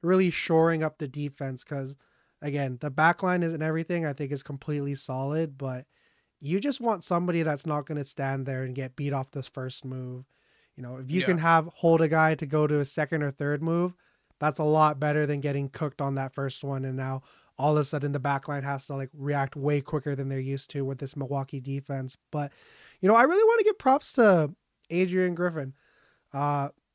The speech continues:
Speaker 1: since the Indiana Pacers game, you've really seen, I, I think there's just a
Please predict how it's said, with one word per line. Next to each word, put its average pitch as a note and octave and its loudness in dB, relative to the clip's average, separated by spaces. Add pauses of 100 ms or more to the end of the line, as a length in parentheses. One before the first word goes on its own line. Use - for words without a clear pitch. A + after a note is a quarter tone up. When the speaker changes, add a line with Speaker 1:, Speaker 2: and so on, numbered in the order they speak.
(180)
Speaker 1:
since F3 -4
the D#3 2
Indiana D#3+ 0
Pacers D3+ -4
game, C#3 -4 (160)
you've C#3 -6
really D3 2
seen, C#3 -4 (1000)
I, D#3+ 2
I - -4
think A#3+ 0
there's B3 2
just G#3+ 2
a D#3+ -2